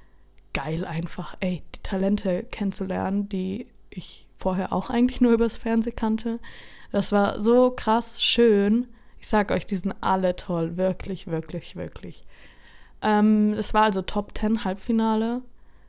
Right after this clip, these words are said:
Wir waren, äh, alle zusammen in einem Hotel. Jeder hatte ein Apartment. Es war echt mega, mega schön und eine geile Zeit. Ende der Geschichte war leider, dass ich rausgeflogen bin. Ich war auch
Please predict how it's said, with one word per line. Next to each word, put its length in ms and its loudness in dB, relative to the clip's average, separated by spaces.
Wir 140 0
waren, 500 4
äh, 220 0
alle 280 0
zusammen 520 -2
in 60 -12
einem 420 -2
Hotel. 460 2
Jeder 320 2
hatte 200 -2
ein 160 -6
Apartment. 720 -4
Es 200 -12
war 240 -6
echt 360 -8
mega, 360 0
mega 300 -2
schön 420 -2
und 260 -8
eine 100 4
geile 480 4
Zeit. 540 0
Ende 180 6
der 140 8
Geschichte 480 0
war 240 6
leider, 460 6
dass 200 -4
ich 160 -6
rausgeflogen 680 2
bin. 340 4
Ich 160 -8
war 140 4
auch 140 -2